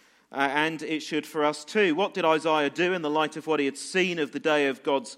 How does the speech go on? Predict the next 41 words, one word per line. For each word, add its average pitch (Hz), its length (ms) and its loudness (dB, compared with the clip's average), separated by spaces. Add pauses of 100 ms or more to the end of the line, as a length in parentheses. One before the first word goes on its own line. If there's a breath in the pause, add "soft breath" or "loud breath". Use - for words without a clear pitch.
vengeance? 180 560 -2
Well, 156 260 0 (720 loud breath)
he 151 140 -12
treasured 180 640 0 (720 loud breath)
the 135 100 -8
Lord's 139 680 -2
steadfast 127 840 -6
love, 117 540 -8 (560)
verses 120 340 -8
seven 120 340 -6
through 117 260 -10
fourteen. 123 680 -8 (360 loud breath)
Uh, - 140 -10
that 170 180 2
is 170 140 -2
what 151 140 2
Isaiah 143 420 2
does 127 300 0
as 131 80 -10
he 135 80 -4
begins 139 420 -2
this 139 180 -6
prayer 131 380 0
in 127 80 -4
verse 131 240 -2
seven. 170 320 0
It's 143 160 -4
a 151 40 -14
prayer 196 260 2
that 143 180 -2
goes 170 240 2
on 165 300 4
into 156 240 -10
the 147 60 -12
passage 165 420 -4
we'll 151 120 -2
be 143 140 -4
looking 160 320 -4
at 127 160 0
next 151 300 -4
week. 180 300 -2